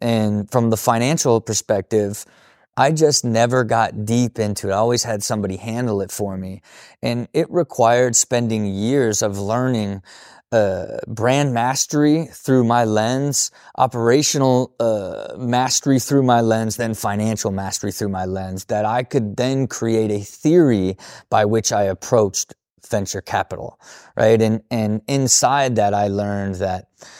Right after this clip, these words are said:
uh, the type of individual I need to do the business with, uh, the clear path to sustainability I need to see inside a revenue model that's tactical and believable. Um, and then ultimately, from an operational side,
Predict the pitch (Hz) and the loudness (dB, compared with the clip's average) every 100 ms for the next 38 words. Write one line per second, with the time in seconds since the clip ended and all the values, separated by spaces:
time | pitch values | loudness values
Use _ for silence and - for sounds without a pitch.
0 | - - _ 113 101 80 90 104 117 107 | -20 -20 _ 0 0 0 -2 0 2 2
1 | 101 104 101 95 113 117 110 107 107 104 | 2 0 0 2 0 2 0 2 2 2
2 | 98 98 92 113 120 139 - 135 135 - | 0 -2 0 0 2 0 2 2 2 -2
3 | - - - - - 110 98 90 - - | -16 -20 -20 -20 0 2 4 0 -4 -4
4 | - 67 - 110 101 123 110 104 - 110 | -4 -6 -4 -4 -2 0 0 0 -2 -2
5 | 107 - - - - 113 107 92 104 127 | -2 -6 -6 -6 -2 0 0 0 2 4
6 | 123 123 113 113 117 101 - 117 113 107 | 4 2 0 -2 -2 0 0 0 -2 -2
7 | 110 104 90 101 113 120 120 117 113 120 | -2 -2 -2 -2 0 0 -2 -2 -2 -2
8 | 107 95 - - 117 107 - 107 127 131 | -4 -4 -6 -4 -6 -4 -6 0 4 4
9 | 131 - - - - 117 98 98 95 101 | 0 -14 -20 -20 -6 -2 0 0 0 2
10 | 113 123 135 139 147 - - - _ - | 2 2 2 2 -2 -12 -20 -20 _ 2
11 | 107 92 64 62 101 - - 123 120 117 | 2 2 -2 -10 -12 -14 -6 0 2 4
12 | 123 135 123 113 - 117 113 110 98 - | 2 2 0 0 0 0 0 0 -4 -2
13 | 110 107 113 98 104 131 - 113 98 107 | 0 2 0 2 0 2 -2 -4 -2 0
14 | 98 98 98 | 2 0 -2